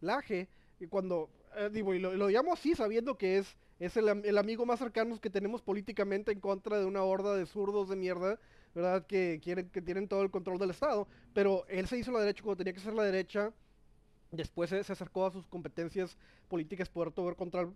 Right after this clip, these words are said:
control sobre el Estado y ganar cincuenta y cinco por ciento.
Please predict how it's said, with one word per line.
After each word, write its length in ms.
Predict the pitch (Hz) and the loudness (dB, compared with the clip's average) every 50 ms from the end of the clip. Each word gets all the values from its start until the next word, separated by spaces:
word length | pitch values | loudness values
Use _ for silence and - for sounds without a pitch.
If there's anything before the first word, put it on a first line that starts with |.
| - - | -12 -6
control 300 | - 180 175 - 170 165 | -6 -4 -2 -2 -2 -2
sobre 200 | - 214 190 185 | 0 2 2 2
el 60 | 170 | 2
Estado 420 | 160 - - 175 180 196 226 269 - - - - - - - - | 2 2 2 4 6 6 6 4 0 -8 -20 -20 -20 -20 -20 -12
y 100 | 202 208 | -8 -2
ganar 220 | 185 190 185 185 190 | -2 0 0 -2 -4
cincuenta 280 | 233 208 208 180 190 | -4 -4 -2 -2 -2
y 40 | - | -4
cinco 240 | - 185 180 208 202 | -6 -2 -2 -2 -2
por 140 | - 180 160 | -2 -6 -6
ciento. 440 | - 180 175 185 185 - 233 277 | -4 -6 -6 -4 -4 -4 -6 -6